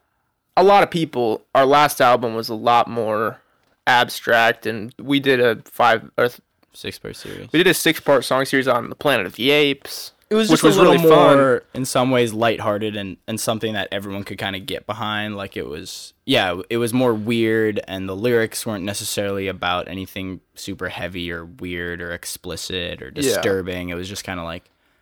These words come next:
Speaker 2: here's, like, a nice album. Like, there's some songs that are more meaningful and emotional, but other songs that are just kinda, like,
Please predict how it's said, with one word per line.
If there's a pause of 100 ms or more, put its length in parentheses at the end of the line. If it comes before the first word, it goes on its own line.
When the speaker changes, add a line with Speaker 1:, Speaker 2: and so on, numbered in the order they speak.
Speaker 2:
here's,
like,
a
nice
album.
Like,
there's
some
songs
that
are (480)
more
meaningful
and
emotional,
but
other
songs
that
are
just
kinda,
like,